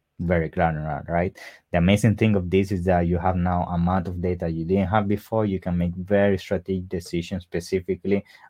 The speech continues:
around understanding trends of your products, also during the, during specific events,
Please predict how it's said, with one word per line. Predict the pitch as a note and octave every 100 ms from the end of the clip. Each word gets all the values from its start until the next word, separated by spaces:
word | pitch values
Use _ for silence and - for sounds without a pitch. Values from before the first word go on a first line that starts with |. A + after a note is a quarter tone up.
| -
around | F2+ F2+ F2+
understanding | F2 F2 - F#2 F2 E2+
trends | - G2+ A2+
of | C3
your | B2 B2+
products, | - B2 A#2 A#2+ -
also | - F2+ -
during | F2+ F2+ E2+ -
the, | - _ G#2
during | F#2+ F2+ E2+ E2+
specific | E2+ F2 - F#2+ F2+ -
events, | E2+ D2+ F#2 B2 D3 -